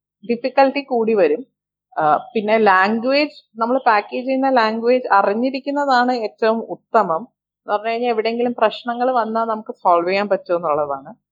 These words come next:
പക്ഷെ അറിഞ്ഞിരിക്കണമെന്ന് നിർബന്ധമില്ല. For example, എനിക്കൊരു ലാംഗ്വേജും അറിയില്ല, പക്ഷെ ഞാൻ പാക്കേജ് ചെയ്യാറുണ്ട്.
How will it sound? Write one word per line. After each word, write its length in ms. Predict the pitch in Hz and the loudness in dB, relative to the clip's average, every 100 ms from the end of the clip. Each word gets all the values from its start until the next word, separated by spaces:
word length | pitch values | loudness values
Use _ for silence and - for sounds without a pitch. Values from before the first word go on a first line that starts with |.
| _ | _
പക്ഷെ 220 | 220 - 294 | -6 0 4
അറിഞ്ഞിരിക്കണമെന്ന് 1000 | 226 220 247 294 285 294 285 294 320 247 | 4 4 0 -2 -6 -4 -4 -2 -2 -2
നിർബന്ധമില്ല. 840 | 208 214 240 269 190 156 180 - 214 | -2 0 0 0 0 0 -2 0 0
For 120 | 196 | 0
example, 360 | 190 226 233 | 0 0 2
എനിക്കൊരു 420 | 220 226 240 302 269 | 0 0 0 0 2
ലാംഗ്വേജും 580 | 233 202 202 202 208 | 2 2 0 0 2
അറിയില്ല, 460 | 180 160 143 - - - | 0 0 -4 -6 -10 -14
പക്ഷെ 200 | - 208 | -10 -8
ഞാൻ 320 | 202 208 262 | -4 -2 2
പാക്കേജ് 340 | 262 220 233 226 | 2 4 2 4
ചെയ്യാറുണ്ട്. 640 | 226 202 170 147 175 _ | 4 4 2 -4 -8 _